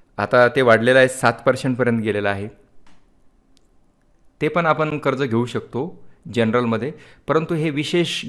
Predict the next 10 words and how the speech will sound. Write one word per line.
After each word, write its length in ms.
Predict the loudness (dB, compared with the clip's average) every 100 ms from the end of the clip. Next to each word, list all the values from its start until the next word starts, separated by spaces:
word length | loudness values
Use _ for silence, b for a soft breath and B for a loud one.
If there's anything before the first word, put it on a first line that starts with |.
| -2
गरीब 200 | -2 -2
विद्यार्थ्यांसाठी 800 | -2 -2 -2 -6 -6 -10 -8 -8
ही 80 |
स-, 140 | -8 -4 -2 -2 -4 -4
केंद्र 240 | -4 -4
सरकारने 560 | -6 -8 -4 -4 -4 -8 -14 b b b b b -8
योजना 460 | -2 -2 0 0
आणलेली 380 | 0 -2 -4 -2
आहे 280 | -2 -2 -8 -10 _ _ b b b
आणि 380 | 0 0 0 -4